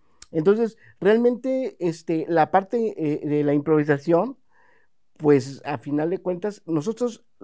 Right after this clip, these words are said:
lo que pasa es que el clásico está muy ligado, el jazz y el clásico, pues, es como su, será bisnieto, nieto, bisnieto, porque es la continua-, es la continuación, ¿no?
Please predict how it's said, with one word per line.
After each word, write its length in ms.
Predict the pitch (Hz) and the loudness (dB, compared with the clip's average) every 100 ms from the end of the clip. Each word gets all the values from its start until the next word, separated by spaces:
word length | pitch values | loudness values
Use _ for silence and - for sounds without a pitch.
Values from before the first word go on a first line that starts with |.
| - | -8
lo 100 | 175 | -6
que 80 | 165 | -4
pasa 140 | 240 320 | -6 -6
es 40 | |
que 80 | 269 | -8
el 80 | 220 | -4
clásico 480 | 214 226 240 208 247 | 2 2 0 -8 -10
está 260 | - 202 | -4 -4
muy 220 | 208 233 | -4 -6
ligado, 420 | 247 165 156 214 175 | -6 -6 -6 -8 -8
el 100 | 147 | -4
jazz 280 | 196 233 | -4 -4
y 20 | 220 | -8
el 100 | 185 | -10
clásico, 580 | 185 190 208 208 233 - _ _ _ _ _ _ | -10 -10 -12 -12 -14 -14 _ _ _ _ _ _
pues, 180 | 160 | -8
es 120 | 190 - | -8 -8
como 300 | 240 233 214 | -6 -6 -6
su, 580 | - 165 147 147 143 135 _ _ _ _ _ | -8 -10 -8 -10 -14 -20 _ _ _ _ _
será 320 | - 151 170 | -6 -4 -4
bisnieto, 720 | 175 160 147 160 226 226 202 | -6 -10 -4 -2 -2 -4 -6
nieto, 420 | 165 190 202 220 | -4 -6 -4 -6
bisnieto, 680 | 185 160 156 175 233 - 208 - _ _ _ _ | -6 -8 -10 -8 -8 -6 -8 -10 _ _ _ _
porque 220 | 165 - | -12 -2
es 60 | 190 | -2
la 120 | 226 | 0
continua-, 460 | 202 165 165 151 165 | -4 -6 -4 -6 -6
es 100 | 170 | -6
la 120 | 240 | -6
continuación, 880 | 247 180 151 147 143 143 - 190 147 | -8 -10 -10 -12 -12 -14 -18 -16 -14
¿no? 200 | 139 196 | -16 -18